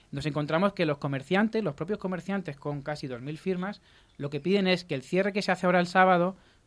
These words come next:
que se pase al domingo. Lo justifican diciendo que han perdido un treinta por ciento en sus ventas. Que, que de hecho han tenido mucha paciencia porque desde que se empezó con esta medida de cerrar los sábados,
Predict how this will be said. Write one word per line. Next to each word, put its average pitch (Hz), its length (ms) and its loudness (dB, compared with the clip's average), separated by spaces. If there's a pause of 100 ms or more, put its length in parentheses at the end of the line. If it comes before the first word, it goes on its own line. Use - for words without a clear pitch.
que 165 100 -4
se 147 140 -6
pase 156 220 -2
al 170 60 0
domingo. 135 500 -4 (300)
Lo 156 100 -8
justifican 165 500 -4
diciendo 196 380 -4
que 190 80 -4
han 165 100 -4
perdido 175 380 0
un 170 100 -2
treinta 160 280 -4
por 156 120 -4
ciento 156 280 -6
en 180 60 -4
sus 139 220 -6
ventas. 120 460 -12 (580)
Que, 131 580 -4
que 131 120 -10
de 131 40 -6
hecho 135 140 -4
han 156 80 -2
tenido 135 220 -8
mucha 143 240 -6
paciencia 185 440 -4
porque 143 220 -4
desde 127 260 -8
que 127 120 -12
se 131 100 -14
empezó 120 300 -14
con 143 100 -8
esta 139 160 -10
medida 143 220 -2
de 139 40 -2
cerrar 143 260 -8
los 147 120 -8
sábados, 208 420 -2